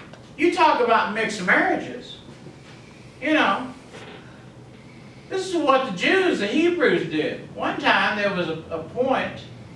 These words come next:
and we'll eventually get to it. There was a man, and the Hebrews started hanging out with all these, uh, peoples, uh, young ladies.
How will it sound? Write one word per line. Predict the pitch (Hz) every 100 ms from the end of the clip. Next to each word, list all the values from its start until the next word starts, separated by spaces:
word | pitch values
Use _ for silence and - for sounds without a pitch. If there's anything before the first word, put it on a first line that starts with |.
| - -
and | 160 156 151
we'll | - -
eventually | - - - 120 -
get | - -
to | -
it. | - - - - - - - - - -
There | 262
was | - 165
a |
man, | 156 151 143 131 123 120 - - - - - -
and | 175 185 190 226
the |
Hebrews | 269 196 175 165 180 233 -
started | 196 175 160 170
hanging | 165 151 131
out | 135 147 127
with | 135
all | 139 139
these, | 135 135 123 117 - - - - - -
uh, | - - - - - - - -
peoples, | - 220 - 147 165 - - - -
uh, | - - -
young | 139 156 147
ladies. | 156 160 117 123 156 - -